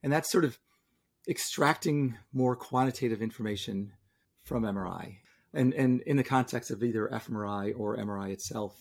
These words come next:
and, uh, more quantitative physiologic information that's relevant. I mean, so for us in the, in the field of F M R I, we, you know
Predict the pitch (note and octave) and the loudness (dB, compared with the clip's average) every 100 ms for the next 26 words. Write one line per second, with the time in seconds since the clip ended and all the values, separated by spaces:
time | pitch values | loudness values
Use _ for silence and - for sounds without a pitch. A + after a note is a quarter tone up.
0 | - - G2 - _ _ - - - A#2 | -12 -6 -6 -8 _ _ -20 -18 -6 -4
1 | G#2 B2 B2 - C#3+ C3+ C3 A2+ C3+ A2+ | -2 0 0 2 2 4 2 4 2 2
2 | A2 G#2+ G#2 - G2 - G#2+ G#2 - G#2+ | 0 0 -4 -6 -8 -8 -10 -10 -8 -8
3 | G2 - A2+ G#2+ A2 A#2+ A#2 A2 - - | -6 -2 -2 -2 -4 -2 0 0 -6 -20
4 | - _ _ _ _ - - - - D3 | -20 _ _ _ _ -18 -16 0 6 6
5 | C#3 D3+ E3+ D#3 C#3 B2+ - C3 - D3 | 10 8 8 4 6 6 6 2 4 6
6 | D3+ C3 A#2+ A#2+ A2+ G#2+ G#2+ G#2+ A2+ A2+ | 8 8 4 0 -2 0 0 2 2 2
7 | - - G2 F#2 | -2 -8 -10 -10